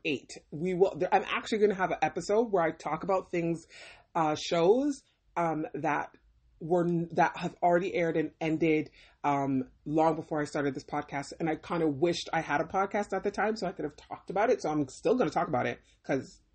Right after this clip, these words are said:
I mean, content doesn't die. It lives in streaming services forever. Um, so <laughs> we definitely are gonna talk about Game of Thrones. Um, and it's not gonna be the opinion that you think that I have.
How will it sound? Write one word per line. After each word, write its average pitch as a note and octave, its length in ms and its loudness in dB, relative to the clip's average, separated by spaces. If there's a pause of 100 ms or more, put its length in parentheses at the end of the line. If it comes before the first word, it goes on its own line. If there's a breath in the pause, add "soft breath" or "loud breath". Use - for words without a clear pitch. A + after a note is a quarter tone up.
I D3+ 80 2
mean, C#3 320 2 (180)
content F3+ 400 0
doesn't C#3+ 240 2
die. B2+ 340 0
It - 160 -12
lives C3+ 720 2 (280 loud breath)
in E3+ 120 0
streaming E3 360 0
services C3+ 440 -4
forever. C#3+ 480 -4 (380 loud breath)
Um, D3 380 2
so F#3 460 4
<laughs> - 20 -8
we G3 200 2
definitely G3 360 4
are F#3+ 80 2
gonna F#3+ 160 0
talk F3 180 0
about D#3 200 -4
Game D#3 180 -2
of D3+ 60 -6
Thrones. D3+ 320 -4 (360 loud breath)
Um, D#3 400 0
and F#3 120 4
it's F3 140 -2
not G#3 220 0
gonna C#4+ 120 4
be C#4 100 4
the C4 60 4
opinion A3+ 340 2
that G3 140 -2
you G3 80 -4
think G#3 480 0
that F3+ 120 -2
I E3+ 100 2
have. D#3+ 520 0